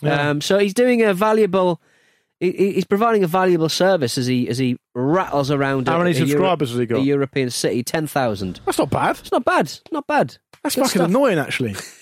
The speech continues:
Speaker 1: It's got a lo-, it's quite a lot of subscribers for that
Speaker 2: Sup-,
Speaker 1: quality of
Speaker 2: it's
Speaker 1: entertainment.
Speaker 2: surprisingly easy to, uh, replace car headlights. I had no idea. My, one of my lights went down and I bought 'em off the internet and just went, plugged 'em in.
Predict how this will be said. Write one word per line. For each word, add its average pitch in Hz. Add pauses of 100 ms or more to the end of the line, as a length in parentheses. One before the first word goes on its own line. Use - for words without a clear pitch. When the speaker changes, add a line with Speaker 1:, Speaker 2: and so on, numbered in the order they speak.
(460)
Speaker 1:
It's 277
got 349
a 247
lo-, 269
it's 254
quite 320
a 233
lot 233
of 220
subscribers 202
for -
that 156
Speaker 2:
Sup-, -
Speaker 1:
quality 170
of 151
Speaker 2:
it's 226
Speaker 1:
entertainment. 240
Speaker 2:
surprisingly 311
easy 240
to, 104
uh, 95
replace 92
car 87
headlights. 90
I 156
had 165
no 160
idea. 151 (540)
My, 160
one 156
of 151
my 139
lights 170
went 107
down 107
and 117
I 123
bought 120
'em 120
off 117
the -
internet 113
and 113
just 107
went, 95 (300)
plugged 120
'em 135
in. 185